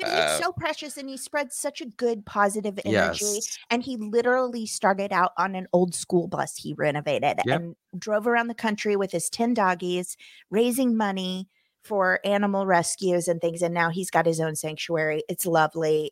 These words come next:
Speaker 2: It's
Speaker 1: He's posts
Speaker 2: amazing.
Speaker 1: something really fun every day. He, I think
Speaker 2: Mm-hmm.
Speaker 1: he's got, like, a professional videographer and photographer now that kinda follows him around because that helps him raise money for the organization and stuff. It's just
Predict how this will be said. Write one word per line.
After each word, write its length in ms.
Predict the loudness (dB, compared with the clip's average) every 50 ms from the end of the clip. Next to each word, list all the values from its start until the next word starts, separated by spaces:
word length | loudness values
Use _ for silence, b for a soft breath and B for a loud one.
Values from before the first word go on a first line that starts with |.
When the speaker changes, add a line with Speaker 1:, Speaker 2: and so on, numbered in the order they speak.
| -8 _
Speaker 2:
It's 120 | -6 -2 -2
Speaker 1:
He's 180 | -2 -2 -2
posts 320 | -2 2 2 2 4 2 2
Speaker 2:
amazing. 60 | 0
Speaker 1:
something 340 | 0 0 0 0 -2 -2 0 0
really 240 | 0 2 2 2 0
fun 300 | 0 0 -2 0 0 -2
every 280 | -4 -4 -4 -6 -4
day. 380 | -4 -2 -2 0 0 0 -2 -2 B B B B B
He, 120 | -2 2 4
I 80 | 4 4
think 200 | 4 2 0 0
Speaker 2:
Mm-hmm. 80 | 0 -2
Speaker 1:
he's 120 | -4 0
got, 220 | 4 4 4 4 4 2
like, 160 | 0 0 -2
a 40 | -4
professional 680 | -2 -4 0 2 2 2 2 0 0 2 2 0 0 -4 -2 0
videographer 800 | 0 2 2 2 2 2 0 0 -4 -4 0 2 2 4 2
and 100 | 2 0
photographer 640 | -2 -4 -2 0 2 4 2 2 2 -2 -2 -2 0
now 220 | 2 2 2 2 2
that 200 | 0 -2 -4 -4
kinda 280 | -6 -6 -4 -4 -6 B B B B B B -2
follows 300 | 0 0 2 2 2 2 0
him 120 | 0 0
around 400 | 2 2 2 4 2 2 2 0
because 240 | -4 -6 -6 -2 0
that 140 | 0 0 0
helps 240 | -2 -4 -4 -2
him 100 | -2 0 2
raise 240 | 2 2 2 0 0
money 320 | -4 -4 -4 -4 -4 -6
for 140 | -6 -4 -4
the 100 | -2 0
organization 1000 | 0 0 -2 -2 -2 -4 -4 -6 -6 -8 -8 -8 -6 -6 -6 -6 -6 -6 -8 -10
and 120 | -10 -8
stuff. 280 | -6 -2 0 0 0 0
It's 180 | -2 -2 -2 -2
just 300 | -4 -4 -4 -6 -10